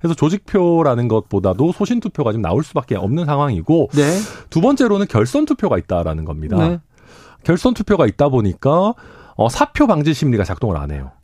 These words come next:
Speaker 2: 그래요?
Speaker 1: 만약에 결선 투표가 없었다면은 저는 오 퍼센트의 벽을 못 넘었을 겁니다.
Speaker 2: 아하.
Speaker 1: 될 만한 사람 밀어주자 해가지고
Speaker 2: 그렇죠.
Speaker 1: 안철수 후보한테 다 쏠렸을 텐데,
Speaker 2: 네.
Speaker 1: 지금은 그런 걱정 없이 마음에 제일 드는 최선책을 선택할 수 있는 룰이에요.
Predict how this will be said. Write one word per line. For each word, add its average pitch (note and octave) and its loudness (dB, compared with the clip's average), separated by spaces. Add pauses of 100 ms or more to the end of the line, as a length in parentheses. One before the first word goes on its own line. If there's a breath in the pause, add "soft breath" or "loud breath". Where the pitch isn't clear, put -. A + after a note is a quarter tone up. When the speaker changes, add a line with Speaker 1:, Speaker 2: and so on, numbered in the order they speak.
(100)
Speaker 2:
그래요? D3+ 2
Speaker 1:
만약에 E3 2
결선 C3+ 0
투표가 E3+ 0
없었다면은 G#2+ 0
저는 A#2+ 2
오 G#2+ 2
퍼센트의 D#3+ -2
벽을 F#2+ -4
못 E2+ -2
넘었을 A2 -4
겁니다. - -6
Speaker 2:
아하. E3+ 0
Speaker 1:
될 B2 4
만한 G#3+ 2
사람 E3+ 0
밀어주자 A#2 2
해가지고 F#2+ 0
Speaker 2:
그렇죠. F3 2
Speaker 1:
안철수 C3 0
후보한테 C#3 2
다 G#2 -2
쏠렸을 F3+ 0
텐데, E2 -2
Speaker 2:
네. A2 2 (400 loud breath)
Speaker 1:
지금은 G#3+ 2
그런 G3+ 2
걱정 E3 0
없이 F#3+ -2
마음에 G3 2
제일 C3 2
드는 C3 0
최선책을 C4+ -2
선택할 D3+ -2
수 B2 -8
있는 D#3+ 0
룰이에요. D#2+ -2